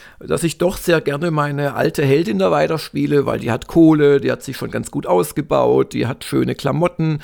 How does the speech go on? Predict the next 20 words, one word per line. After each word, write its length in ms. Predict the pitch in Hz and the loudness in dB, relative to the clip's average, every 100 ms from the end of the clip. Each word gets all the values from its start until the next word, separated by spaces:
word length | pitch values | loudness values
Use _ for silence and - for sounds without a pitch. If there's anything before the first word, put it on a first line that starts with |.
| - - - | -12 -20 -20
Seit 300 | - 123 131 | -6 -4 -2
langem 320 | 131 139 147 | -2 -2 -4
kann 160 | 147 139 | -4 -4
man 120 | 139 | -2
ja 40 | |
auch 320 | 123 123 - - | -2 -2 -6 -6
per 460 | 139 123 120 117 | -4 -2 -2 -2
Wardrobe, 1300 | - 113 113 131 147 147 139 127 127 131 - - 107 104 | -4 -4 2 2 2 0 0 2 2 0 -6 -4 -2 -2
äh, 40 | |
das 340 | 110 120 - | -4 -6 -8
Aussehen 800 | - 101 139 147 - 131 123 120 | -6 -2 -2 -2 -2 -2 -2 -4
von 380 | 123 117 117 117 | -6 -4 -4 -2
den 460 | 113 113 113 117 - | -4 -4 -4 -6 -6
tatsächlich 400 | 123 - 131 127 | -10 -6 -6 -6
getragenen 560 | 120 - 113 131 139 | -8 -6 -6 -4 -6
Gegenständen 520 | 123 123 127 - 120 131 | -6 -6 -6 -6 -6 -4
unabhängig 540 | 196 190 151 147 143 | -2 -2 -2 -2 -2
machen, 300 | 139 131 131 | -4 -4 -4
was 160 | 113 - | -4 -2
ja 240 | 123 135 | -4 -4